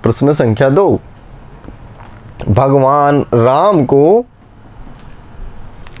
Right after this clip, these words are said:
कितने वर्षों का वनवास मिला था? पहला विकल्प तेरह, दूसरा विकल्प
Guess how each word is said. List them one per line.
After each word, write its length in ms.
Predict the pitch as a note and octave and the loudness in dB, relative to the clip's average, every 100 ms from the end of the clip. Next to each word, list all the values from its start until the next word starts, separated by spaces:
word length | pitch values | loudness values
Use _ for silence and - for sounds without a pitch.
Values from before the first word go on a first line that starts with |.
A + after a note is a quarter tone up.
| - | -4
कितने 380 | C3 B2+ D#3+ A#3+ | -2 0 2 2
वर्षों 420 | F#3+ C3 B2+ A#2 | 2 2 2 2
का 420 | B2 B2 C#3+ G3 - - - - - - - - - - - - - - - - - - | 4 2 2 0 -4 -20 -20 -20 -20 -20 -20 -20 -20 -20 -20 -20 -20 -20 -20 -20 -20 -6
वनवास 760 | A2 A2+ G#2+ A2+ A#2 B2+ B2+ - - | 0 2 2 2 2 2 -2 -8 0
मिला 340 | A#2+ A2 A2+ G#2+ | 2 4 2 2
था? 480 | D3 D#3+ A#2+ C#2+ - - - - - - - - - - - - - - - - - - - - | 0 0 0 -4 -10 -16 -20 -20 -20 -20 -20 -20 -20 -20 -20 -20 -20 -20 -20 -20 -20 -20 -20 -4
पहला 220 | G#2+ A2 | 0 2
विकल्प 560 | A2+ A#2 D3+ E3+ A3 A3+ - - - - - - - - | 2 2 2 2 0 -2 -8 -20 -20 -20 -20 -20 -6 0
तेरह, 540 | A#2 C3 D#3+ G#3+ A#3+ - - - - - - - G2+ | 4 4 4 2 0 -4 -20 -20 -20 -20 -20 -8 0
दूसरा 380 | G#2 G2 F#3+ | 2 2 2
विकल्प 680 | G#3 D#3+ B2+ D3 D3 C#3+ - | 4 2 4 2 4 0 -4